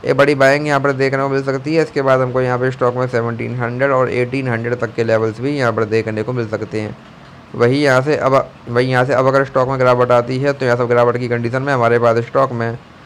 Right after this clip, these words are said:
वन फ़ोर सिक्स सिक्स का पहला यहाँ पर support देखने को मिलेगा। अगर stock इसको भी यहाँ break करता है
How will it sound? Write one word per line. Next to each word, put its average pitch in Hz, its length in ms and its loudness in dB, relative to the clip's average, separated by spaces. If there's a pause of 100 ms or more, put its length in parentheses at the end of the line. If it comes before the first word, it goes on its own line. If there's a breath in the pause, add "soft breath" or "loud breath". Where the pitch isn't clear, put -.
(180)
वन 135 200 0
फ़ोर 147 240 0
सिक्स 143 260 -4
सिक्स 143 200 -6
का 143 120 0
पहला 139 300 2
यहाँ 135 220 4
पर 135 120 2
support 135 320 -2
देखने 127 340 -2
को 131 80 0
मिलेगा। 131 340 2
अगर 127 160 2
stock 123 260 0
इसको 127 220 -4
भी 123 120 -4
यहाँ 127 120 0
break 120 240 -2
करता 120 320 0
है 120 240 0